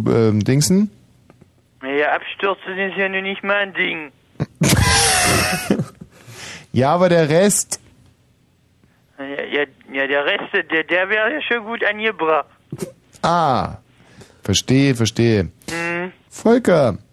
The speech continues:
Speaker 1: heute kam ja der Nikolaus, auch zu dir?
Speaker 2: Ja.
Speaker 1: Und was hat er dir denn in den Sack gesteckt? Äh, in die, in den Stiefel getan oder hat er dich in den Sack gesteckt?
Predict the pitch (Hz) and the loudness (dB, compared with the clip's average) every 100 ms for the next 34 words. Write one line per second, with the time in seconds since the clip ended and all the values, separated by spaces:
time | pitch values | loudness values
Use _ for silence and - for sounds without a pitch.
0 | - - _ _ - 180 190 175 175 160 | -20 -20 _ _ 0 2 2 2 2 4
1 | 147 143 147 175 170 185 233 - 160 165 | 4 2 4 4 4 4 2 2 0 0
2 | - 147 160 226 330 - _ 175 185 165 | -2 2 4 6 4 -2 _ -2 0 2
3 | 175 202 - _ - - 127 123 180 220 | 2 0 -4 _ -10 0 2 4 4 4
4 | 190 175 160 147 143 135 139 135 127 123 | 4 4 2 4 4 4 4 4 4 4
5 | 120 123 - 147 175 185 - - _ _ | 2 2 0 2 2 0 -2 -14 _ _
6 | _ - 135 139 135 131 127 131 120 - | _ -2 2 4 4 4 4 4 2 2
7 | 170 180 165 170 175 202 - 139 143 143 | 2 4 2 2 2 4 2 2 2 2
8 | 131 123 113 110 147 175 - 180 175 | 4 4 4 2 2 2 2 0 0